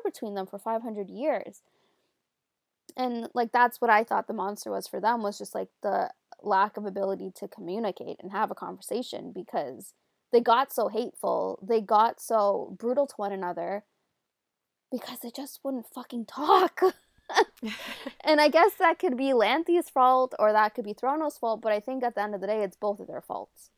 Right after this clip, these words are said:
Speaker 2: Another thing that's sort of related to, and, and this is not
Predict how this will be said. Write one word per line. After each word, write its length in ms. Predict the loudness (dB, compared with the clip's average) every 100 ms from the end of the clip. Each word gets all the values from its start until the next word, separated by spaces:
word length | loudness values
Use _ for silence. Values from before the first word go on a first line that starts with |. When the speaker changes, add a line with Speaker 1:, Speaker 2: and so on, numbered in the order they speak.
| -8
Speaker 2:
Another 480 | -4 -2 -2 -4
thing 320 | -6 -8 -8 -8
that's 200 | -8 -8
sort 180 | -12 -12
of 140 | -12
related 520 | -10 -8 -8 -8 -10 -14 -20
to, 220 | -10 -6
and, 160 | -4 -4
and 280 | -2 -4 -4
this 180 | -6 -8
is 140 | -10
not 480 | -4 -2 -2 -4 -8